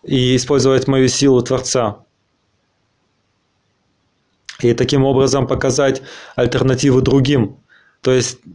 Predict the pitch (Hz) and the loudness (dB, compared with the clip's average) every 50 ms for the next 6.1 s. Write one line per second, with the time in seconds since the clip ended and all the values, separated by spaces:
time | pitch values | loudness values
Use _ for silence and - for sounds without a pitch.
0 | _ _ 120 - - - 139 143 156 151 143 135 123 135 151 156 147 - 156 151 | _ _ -12 -8 -2 0 2 2 4 4 4 2 2 2 2 2 2 2 2 2
1 | 151 156 156 - 139 131 127 131 127 123 - 135 123 113 117 120 120 127 127 123 | 2 2 2 0 0 0 2 2 2 0 0 0 0 0 0 0 0 0 0 2
2 | 127 127 117 117 - - - 147 127 139 143 143 147 139 131 135 131 - - - | 2 2 0 -2 -4 -10 -4 -4 -2 -2 0 0 0 0 2 0 0 -2 -6 -16
3 | - - - - - - - 139 131 120 139 147 143 135 131 123 127 - 139 135 | -20 -20 -20 -20 -14 -6 -2 -2 0 0 0 0 0 0 0 0 0 0 0 0
4 | 131 - - 139 147 151 151 147 135 120 113 104 104 - _ _ _ _ _ - | -2 -2 -2 -2 0 2 2 2 2 0 -2 -2 -6 -8 _ _ _ _ _ -8
5 | - 139 135 135 135 139 139 143 147 151 147 143 139 131 127 135 131 - 117 - | -4 -2 0 0 0 2 2 2 2 2 2 2 2 2 2 0 0 -2 -6 -12
6 | - | -16